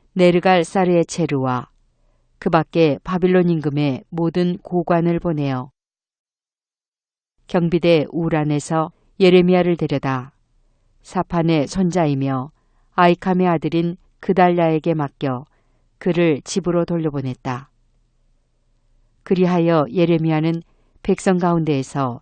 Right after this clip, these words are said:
살 수 있게 되었다. 에벳멜렉의 구원.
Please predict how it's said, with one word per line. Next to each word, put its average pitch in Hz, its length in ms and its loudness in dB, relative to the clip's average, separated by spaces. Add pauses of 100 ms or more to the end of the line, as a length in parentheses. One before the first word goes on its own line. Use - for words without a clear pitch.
(140)
살 170 300 -6
수 - 160 -8
있게 160 240 -4
되었다. 131 500 -8 (2500)
에벳멜렉의 170 1080 2
구원. 143 460 -2